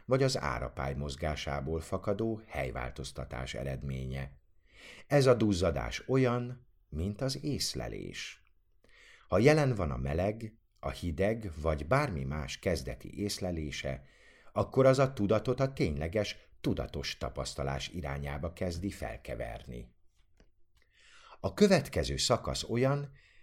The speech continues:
mint amikor a hullám valóban kezd formát ölteni, mivel a víz felfelé mozog, egyfajta tetőpont felé.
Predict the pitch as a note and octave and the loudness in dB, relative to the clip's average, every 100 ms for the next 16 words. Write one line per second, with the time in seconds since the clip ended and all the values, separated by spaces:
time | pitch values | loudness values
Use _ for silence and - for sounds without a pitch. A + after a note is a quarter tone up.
0 | - C3 C#3 C#3 C3+ C3+ D2+ C2+ B2 C3+ | -2 2 4 4 2 2 0 2 2 4
1 | C3+ C3+ C3+ E3 D#2+ E2+ B1 C2+ F2+ E2+ | 4 2 2 2 0 -2 -4 -2 -2 -2
2 | - G2+ A2 F#2+ F2 E2 C#2 C2 C#2 C2 | -2 0 2 2 -4 -2 -4 -2 -4 -4
3 | A#1 - _ - - A2+ G2 D#2 D2 G2+ | -8 -14 _ -18 0 2 4 4 2 0
4 | B2 A#2 - - - - - D#3+ C3+ - | 0 -2 -4 -16 -20 -6 4 4 4 -2
5 | - B1 B1 C2+ F#2 G#2 G2+ - _ _ | -4 -4 -4 -2 0 0 -2 -16 _ _
6 | - - - - G2+ G2+ B2+ - D#3 - | -12 -10 -8 -2 0 0 -4 -2 -4 -4
7 | B1+ - A1+ G#1+ - A#1+ A1+ G1+ | -8 -6 -10 -8 -6 -6 -4 -10